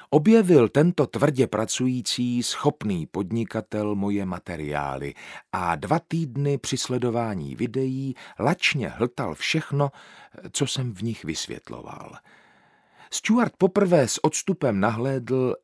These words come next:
vyšinutost toho, jak vede svou společnost. Důležitější bylo, že uviděl lepší cestu vpřed.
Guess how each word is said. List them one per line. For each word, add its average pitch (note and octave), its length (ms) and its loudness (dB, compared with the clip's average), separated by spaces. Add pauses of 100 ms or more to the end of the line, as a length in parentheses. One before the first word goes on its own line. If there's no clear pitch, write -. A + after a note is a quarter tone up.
(140)
vyšinutost - 800 -4 (100)
toho, C#3 400 4 (220)
jak D3+ 300 -2
vede B2 280 -4
svou C3 300 -6
společnost. - 840 -10 (720)
Důležitější A2 1000 2
bylo, D3 380 -4
že - 160 -6 (100)
uviděl D3+ 580 0 (360)
lepší D3+ 640 0
cestu - 380 -6
vpřed. - 380 -10